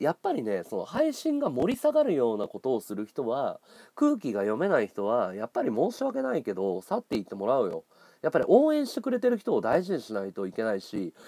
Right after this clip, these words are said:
放送を盛り上げるためにやるわけだから、だから盛り上がるアンチコメントだったら俺はいくらでも肯定するけれども、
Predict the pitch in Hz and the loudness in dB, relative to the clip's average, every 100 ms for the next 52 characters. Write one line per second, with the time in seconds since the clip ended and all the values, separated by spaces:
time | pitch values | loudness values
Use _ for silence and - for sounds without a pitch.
0 | - - 285 277 285 240 127 170 285 285 | -16 0 2 2 2 2 2 4 4 2
1 | 233 147 123 104 101 104 107 101 92 87 | 2 2 0 -2 -2 0 -2 -2 -4 -4
2 | 90 76 - 220 131 170 320 370 226 202 | -4 -2 2 2 4 4 4 4 0 2
3 | 117 123 127 - 190 151 101 92 - 92 | 4 2 0 -4 -2 -2 -2 -2 -2 -2
4 | 104 196 233 123 - 170 208 220 226 120 | 0 0 0 0 0 0 0 0 0 -2
5 | - - - - 135 147 175 170 185 180 | -4 -20 -20 0 2 2 0 0 -2 0
6 | 135 92 87 113 - | 0 0 0 0 0